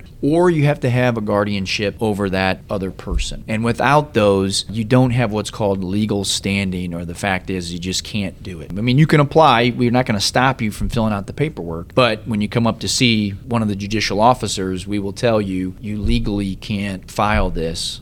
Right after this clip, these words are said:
without one of those designations. And so those are two of the, the highlighted areas of, uh, what other situations we see that are not a protective order situation.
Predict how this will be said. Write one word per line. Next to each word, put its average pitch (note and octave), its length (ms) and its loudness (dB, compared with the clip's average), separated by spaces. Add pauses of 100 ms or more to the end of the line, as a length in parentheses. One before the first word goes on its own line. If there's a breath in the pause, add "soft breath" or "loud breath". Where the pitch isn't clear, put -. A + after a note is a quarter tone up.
without G2 400 0
one G#2 160 -2
of F#2+ 60 -4
those F#2 200 -4
designations. E2 920 -6 (240)
And G2 140 -4
so C#3+ 160 6
those D#3 300 6
are C3+ 200 8
two D#3 300 6
of A#2 80 6
the, G#2 320 4
the A2+ 80 -2
highlighted A2+ 680 0
areas G2 600 -2
of, F#2+ 440 -4
uh, F#2+ 100 -4
what G#2+ 220 0
other G#2 160 -2
situations F#2+ 680 -2
we G2 140 -4
see A#2 400 2
that F#2+ 140 -4
are F2+ 100 -6
not G2 500 -2
a G2+ 80 -8
protective G2+ 520 -4
order F#2 300 -4
situation. D#2+ 800 -10